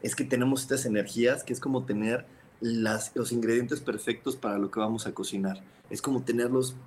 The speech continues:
los ingredientes perfectos muy a la mano. Entonces, cuando tú haces la meditación,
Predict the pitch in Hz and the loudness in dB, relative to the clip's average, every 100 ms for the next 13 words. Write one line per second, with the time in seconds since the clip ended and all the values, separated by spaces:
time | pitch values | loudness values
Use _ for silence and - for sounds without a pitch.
0 | - 117 110 107 113 120 127 120 - 110 | -4 -4 0 0 0 -2 -4 -4 -2 -4
1 | - 120 123 127 113 107 113 120 135 - | -2 0 2 2 2 -2 -4 -4 -6 -8
2 | - - - 127 143 135 - - - - | -20 -12 -4 -2 -2 -4 -8 -20 -20 -20
3 | - 127 123 127 135 147 147 147 127 117 | -4 0 0 0 2 2 0 0 0 0
4 | 113 104 113 107 120 117 113 | -2 -2 -6 -4 0 0 0